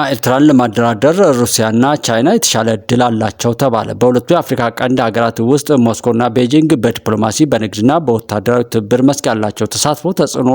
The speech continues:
ድርድሩን ውጤታማ ሊያደርገው እንደሚችል በኢትዮጵያ ፐብሊክ ሰርቪስ ዩኒቨርሲቲ የፖሊሲ ጥናት ረዳት ፕሮፌሰሩ ሞክረም ሚፍታህ ለስፑትኒክስ አፍሪካ ተናግረዋል።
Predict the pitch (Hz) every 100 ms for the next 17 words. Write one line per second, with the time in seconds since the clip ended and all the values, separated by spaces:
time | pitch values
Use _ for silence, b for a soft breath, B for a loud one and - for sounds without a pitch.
0 | 127 110 104 - 123 147 120 110 107 110
1 | 117 127 - 98 139 135 - 110 110 131
2 | 160 165 233 B B B - 180 175 165
3 | 160 156 123 104 113 110 107 123 120 -
4 | 110 104 107 - 143 151 127 117 113 131
5 | - 120 123 127 135 113 110 113 131 139
6 | - 131 113 113 - 135 127 185 180 117
7 | 120 113 123 131 127 101 92 123 - 131
8 | 180 - B B B B 135 151 143 135
9 | - 113 104 107 - 101 - 110 110 113
10 | B B - 147 135 - 139